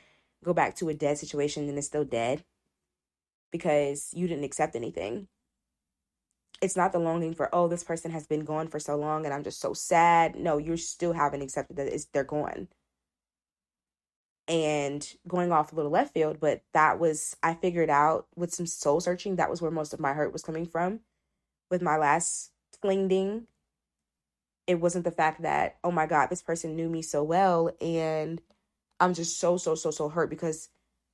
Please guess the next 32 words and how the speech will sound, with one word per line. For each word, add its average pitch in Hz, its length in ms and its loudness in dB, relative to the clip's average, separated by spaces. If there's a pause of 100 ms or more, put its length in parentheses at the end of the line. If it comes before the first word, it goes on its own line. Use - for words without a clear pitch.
(380)
because 147 540 -2 (100)
I 165 120 4
wanted 170 240 0
it 147 120 -4
to 175 80 -12
work 165 240 -2
so 170 220 0
bad 165 340 -2
and 156 80 -6
they 160 80 -2
were 170 100 -2
so 170 180 -4
close." 175 360 0
No, 175 220 0
it's 170 220 -4
me 170 220 -2
not 175 200 0
accepting 180 800 -4 (640)
that 156 460 4 (720)
it 185 120 8
was 180 120 0
so 165 140 2
close, 165 220 0
but 147 120 0
it 123 80 0
wasn't 147 240 -2
it. 95 200 -4 (2500)
It's 185 180 -2
me 185 120 2
not 175 180 2
accepting 165 440 -2
that 151 360 2